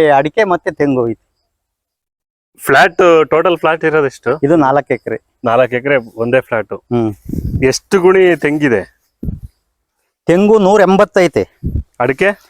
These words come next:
Speaker 1: ಸಾವಿರದ ಇನ್ನೂರು ಐತೆ.
Speaker 2: ಸಾವಿರದ ಇನ್ನೂರು ಅಡಿಕೆ.
Speaker 1: ಹ್ಮ್.
Speaker 2: Already ಫಸ್ಟ್ ಆಗ್ತಾ ಇದೆ ಈಗ.
Speaker 1: ಹ್ಮ್.
Speaker 2: ಈ ಕಳೆ ಈಗ ನಿಯಂತ್ರಣ ಯಾವ ರೀತಿ, ಹೆಂಗೆ?
Speaker 1: ಕಳೆ ನಿಯಂತ್ರಣ ಮಾಡೇ ಇಲ್ಲ ನಾವು. ವರ್ಷದಲ್ಲಿ ಎರಡ್ ಸಲ ಕೊಚ್ಚೋದು,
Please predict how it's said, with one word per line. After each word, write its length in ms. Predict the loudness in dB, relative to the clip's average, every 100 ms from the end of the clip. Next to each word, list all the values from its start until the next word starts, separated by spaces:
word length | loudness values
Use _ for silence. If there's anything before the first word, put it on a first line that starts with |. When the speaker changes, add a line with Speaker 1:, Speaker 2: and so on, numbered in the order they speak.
| _
Speaker 1:
ಸಾವಿರದ 380 | 0 4 4 4
ಇನ್ನೂರು 360 | 2 2 2 2
ಐತೆ. 220 | 0 -6 -10 _ _
Speaker 2:
ಸಾವಿರದ 460 | -4 0 2 2 0
ಇನ್ನೂರು 300 | -2 0 0
ಅಡಿಕೆ. 300 | -2 -4 -6 -4
Speaker 1:
ಹ್ಮ್. 200 | -2 -2 -4 _ _ _ _ _ _
Speaker 2:
Already 340 | -4 0 0 -2
ಫಸ್ಟ್ 320 | -4 -6 -2
ಆಗ್ತಾ 320 | -2 -2 0
ಇದೆ 180 | 0 0
ಈಗ. 120 | 0 0
Speaker 1:
ಹ್ಮ್. 280 | 2 0 0 -8 -20 -14 -14
Speaker 2:
ಈ 60 | -2
ಕಳೆ 280 | 2 4 4 4 4 2
ಈಗ 140 | 2 4 4
ನಿಯಂತ್ರಣ 540 | 4 2 2 2 2 2 2 2 4
ಯಾವ 200 | 4 4
ರೀತಿ, 320 | 4 2 2 2
ಹೆಂಗೆ? 360 | 2 0 -2 0 0 0
Speaker 1:
ಕಳೆ 240 | 2 4
ನಿಯಂತ್ರಣ 500 | 4 4 2 2 2 4
ಮಾಡೇ 320 | 4 4 6
ಇಲ್ಲ 140 | 6
ನಾವು. 240 | 4 4 2 -2 _ -10 -2
ವರ್ಷದಲ್ಲಿ 440 | 0 2 2 4
ಎರಡ್ 180 | 4 2
ಸಲ 180 | 2 2 4 4 2
ಕೊಚ್ಚೋದು, 440 | 0 -2 0 2